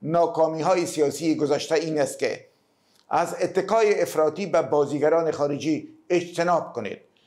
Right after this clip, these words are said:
خارجی‌ها حتی اگر تمام دلارها و نیت‌های نیک خود را بسیج کنند، نمی‌توانند وطنی را به ثبات برسانند که سیاستمدارانش رو به داخل و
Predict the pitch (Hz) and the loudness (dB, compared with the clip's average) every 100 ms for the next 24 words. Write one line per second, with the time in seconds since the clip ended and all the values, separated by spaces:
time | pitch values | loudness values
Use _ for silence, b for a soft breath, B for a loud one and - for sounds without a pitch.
0 | _ - 151 175 160 180 214 202 202 165 | _ -8 0 0 0 0 2 2 2 2
1 | 147 - B B 151 170 175 - 196 226 | 2 0 B B 0 2 2 2 2 4
2 | 220 165 170 165 156 165 185 170 151 123 | 2 4 4 4 4 4 4 4 2 0
3 | B B 139 170 175 170 180 202 175 196 | B B -4 0 2 2 2 2 2 0
4 | - - 160 151 143 - - 123 147 - | -2 -4 0 2 2 -2 -12 -4 -2 -2
5 | 160 - 165 175 202 190 - b b 147 | -6 -2 0 2 0 -4 -12 b b -2
6 | 180 180 180 175 180 190 202 151 - - | 0 0 0 2 2 2 0 -2 -14 -4
7 | 147 151 160 160 147 151 139 127 - - | 0 0 -2 0 2 2 2 -2 -6 -12
8 | - 143 180 175 156 143 - 147 151 143 | -4 0 0 2 0 0 0 -2 -2 -4
9 | 139 - - _ - - 135 117 131 - | -4 -4 -12 _ -12 -2 -2 -2 -8 -6
10 | 123 127 127 143 147 143 - _ _ _ | -4 -2 0 0 -2 -4 -14 _ _ _
11 | _ - 131 190 180 151 139 117 165 156 | _ -6 2 2 4 2 2 2 0 2
12 | 147 135 | 2 0